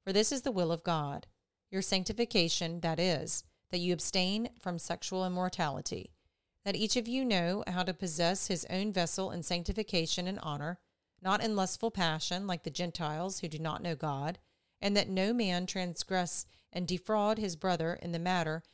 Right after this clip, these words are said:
because the Lord is the avenger in all these things,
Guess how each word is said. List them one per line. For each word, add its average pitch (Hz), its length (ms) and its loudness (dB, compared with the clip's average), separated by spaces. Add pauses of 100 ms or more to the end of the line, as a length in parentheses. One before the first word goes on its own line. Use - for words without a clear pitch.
(200)
because 190 320 0
the 185 100 0
Lord 190 400 4
is 180 160 -2
the 175 140 0
avenger 165 560 0
in 175 160 -4
all 170 180 0
these 160 220 -4
things, 165 500 -2